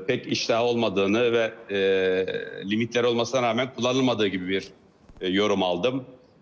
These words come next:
E, Çukurova'da benzer şekilde, e, se-, e, e, S G K ve, e, muhtasar vergileriyle ilgili olarak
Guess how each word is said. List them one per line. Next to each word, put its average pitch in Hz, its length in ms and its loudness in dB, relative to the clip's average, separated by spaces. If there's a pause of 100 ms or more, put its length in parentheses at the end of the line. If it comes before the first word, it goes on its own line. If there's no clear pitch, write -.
(180)
E, 98 460 2
Çukurova'da 127 500 0 (240)
benzer 120 480 2 (220)
şekilde, 120 720 -2 (500)
e, 104 40 -4 (1300)
se-, 107 580 0 (160)
e, 113 60 -4
e, 98 220 2
S 113 240 0
G 113 200 2
K 123 240 0
ve, 117 240 2 (200)
e, 101 380 0
muhtasar 113 560 -2
vergileriyle 113 840 0
ilgili 110 200 -4
olarak 117 340 2